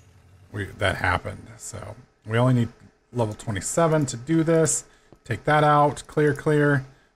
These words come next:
Um, it's, I believe, this and that. Right?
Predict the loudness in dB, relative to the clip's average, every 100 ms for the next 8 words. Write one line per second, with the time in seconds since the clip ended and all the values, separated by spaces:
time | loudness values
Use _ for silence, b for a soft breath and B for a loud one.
0 | _ -2 0 2 2 0 -2 -6 -4 0
1 | 0 -2 -6 -6 -4 -4 -8 -10 -10 -8
2 | -10 -10 2 4 4 0 -4 -4 -2 0
3 | 0 0 0 0 -2 -10 -16 _ _ _
4 | _ _ _ _ _ _ _ _ _ 0
5 | 0 0